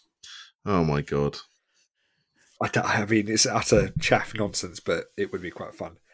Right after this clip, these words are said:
Speaker 2: Um, Richard asks, "Given the restrictions on cross-book building, cross-town traffic, which
Speaker 1: Yeah.
Speaker 2: force chart is your preferred starting point for a late war Soviet list and why?"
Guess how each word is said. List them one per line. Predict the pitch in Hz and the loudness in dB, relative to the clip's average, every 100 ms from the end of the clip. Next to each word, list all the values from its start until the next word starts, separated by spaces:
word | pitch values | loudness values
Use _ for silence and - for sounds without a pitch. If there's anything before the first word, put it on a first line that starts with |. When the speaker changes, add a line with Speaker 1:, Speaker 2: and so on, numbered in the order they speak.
| - - _ _ _ _ _ | -20 -20 _ _ _ _ _
Speaker 2:
Um, | - 156 180 180 170 - | 4 6 6 4 -8 -2
Richard | 175 202 - 165 120 - | 0 2 6 6 4 4
asks, | 190 156 117 - - - - | 6 6 2 -4 -8 -12 -12
"Given | 127 202 247 | 2 4 4
the | 214 | 2
restrictions | 170 208 196 156 139 | 2 2 0 -2 -2
on | 131 | -2
cross-book | - 202 - - 170 - - | 2 0 0 0 0 0 0
building, | 156 147 110 95 135 - - | 4 6 4 -2 -6 -14 -18
cross-town | - 180 175 - - 175 175 175 | -10 -8 -8 -12 -14 -14 -12 -14
traffic, | 175 147 156 185 165 _ - - _ | -14 -14 -14 -16 -18 _ -20 -20 _
which | 147 208 - | 6 6 6
Speaker 1:
Yeah. | 90 | -6
Speaker 2:
force | - - 196 180 | -2 2 2 2
chart | - 113 104 - | -2 -2 -2 -2
is | 131 120 | -4 -4
your | 113 | -2
preferred | 117 - 151 143 | -4 0 2 2
starting | 131 - 147 135 101 | 2 4 4 2 -6
point | - 95 - | -6 -6 -4
for | - 101 | 2 4
a | |
late | 107 160 - | 6 6 8
war | 151 127 | 6 6
Soviet | - 185 147 98 80 | 6 6 6 2 0
list | 92 117 - - | -2 -2 -4 -6
and | 92 82 78 | -6 -6 -8
why?" | - 120 101 82 - - 82 | -4 -2 0 -2 -2 -4 -6